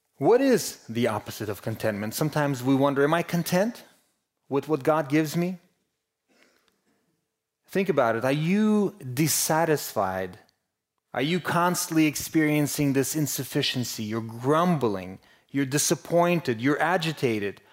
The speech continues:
Maybe you're in constant worry. You're discouraged.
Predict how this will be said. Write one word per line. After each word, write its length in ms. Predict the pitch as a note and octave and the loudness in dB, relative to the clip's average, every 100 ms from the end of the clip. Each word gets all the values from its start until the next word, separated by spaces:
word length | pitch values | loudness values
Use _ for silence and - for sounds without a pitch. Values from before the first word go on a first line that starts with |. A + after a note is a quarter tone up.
| _ - | _ -8
Maybe 220 | B2 C#3 | -4 0
you're 160 | D#3+ E3+ | 2 4
in 120 | F3+ | 2
constant 640 | - F3+ G3 G3 - G3+ | 0 0 0 0 0 0
worry. 580 | E3+ F#3+ F#3+ F3 A2+ F#2 - _ _ _ _ _ _ _ _ _ _ _ _ | 4 4 6 4 0 -4 -16 _ _ _ _ _ _ _ _ _ _ _ _
You're 200 | C3 E3 | -2 0
discouraged. 960 | D#3 D#3 - - D#3+ C#3 E2+ - - - | 2 -2 -4 -2 2 2 0 -6 -14 -18